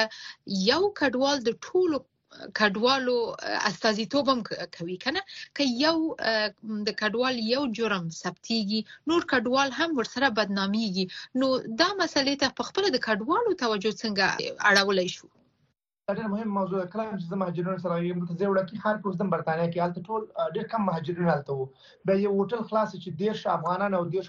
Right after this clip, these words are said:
Speaker 2: کردان، تقریبا شپېته، اتیا مهاجرین راغله. هغه خلک، هغه کو-، ولسوالۍ او، اه، ښاروالۍ او د پارلمان غړي، ټول خلک په خلاف، هغوی دلته راسي، جرمونه راوړي،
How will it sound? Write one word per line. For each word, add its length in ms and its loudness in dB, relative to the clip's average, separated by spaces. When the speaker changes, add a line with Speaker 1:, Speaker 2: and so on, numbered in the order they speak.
Speaker 2:
کردان، 440 -2
تقریبا 240 -12
شپېته، 440 -4
اتیا 240 -2
مهاجرین 500 -6
راغله. 300 -2
هغه 180 -2
خلک، 260 0
هغه 140 -6
کو-، 180 -6
ولسوالۍ 580 0
او، 60 -2
اه، 220 -2
ښاروالۍ 540 0
او 100 0
د 100 -8
پارلمان 320 0
غړي، 220 -2
ټول 160 -6
خلک 200 -2
په 140 -20
خلاف، 280 2
هغوی 200 -4
دلته 400 -4
راسي، 240 -6
جرمونه 400 -4
راوړي، 240 0